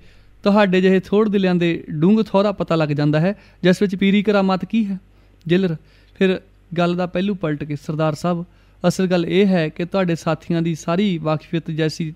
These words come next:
ਤੁਹਾਨੂੰ ਹੈ, ਹੋਰ ਕਿਸੇ ਨੂੰ ਨਹੀਂ ਹੋ ਸਕਦੀ। ਤੁਹਾਨੂੰ ਪਤਾ ਹੈ ਕਿ ਉਹਨਾਂ ਵਿੱਚ ਕੌਣ ਇਸ ਗੱਲ ਵਿੱਚ ਮਾਹਰ ਹੈ,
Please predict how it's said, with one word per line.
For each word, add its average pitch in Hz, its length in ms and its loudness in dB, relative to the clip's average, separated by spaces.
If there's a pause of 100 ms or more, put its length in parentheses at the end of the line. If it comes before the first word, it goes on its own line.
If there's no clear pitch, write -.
ਤੁਹਾਨੂੰ 165 400 2
ਹੈ, 151 160 0 (440)
ਹੋਰ 170 140 4
ਕਿਸੇ 170 220 -2
ਨੂੰ 185 100 2
ਨਹੀਂ 190 120 2
ਹੋ 151 120 -2
ਸਕਦੀ। 139 320 -10 (380)
ਤੁਹਾਨੂੰ 202 240 2
ਪਤਾ 180 260 -2
ਹੈ 170 340 -2 (240)
ਕਿ 202 60 -2
ਉਹਨਾਂ 208 200 2
ਵਿੱਚ 202 200 -2
ਕੌਣ 214 320 -2
ਇਸ 190 160 -6
ਗੱਲ 165 140 -2
ਵਿੱਚ 156 180 -6
ਮਾਹਰ 139 280 -4
ਹੈ, 135 180 -8